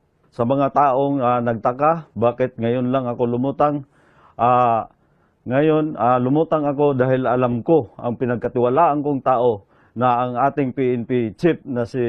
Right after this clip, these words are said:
um, General Torre.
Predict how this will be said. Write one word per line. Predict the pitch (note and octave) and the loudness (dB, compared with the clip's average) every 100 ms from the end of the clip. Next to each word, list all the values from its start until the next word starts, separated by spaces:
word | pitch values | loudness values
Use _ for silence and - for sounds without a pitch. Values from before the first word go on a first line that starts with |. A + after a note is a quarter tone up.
| A2+ G#2+ F2+ _ _ - | -2 -4 -8 _ _ -8
um, | A#2 A2+ A2 G2+ F2+ - - _ _ _ _ - | -2 0 -2 -6 -12 -16 -20 _ _ _ _ -6
General | A2 C#3+ D3 C#3+ C#3 A2+ | 0 2 4 4 2 2
Torre. | C#3+ C3+ A#2 | 2 2 -2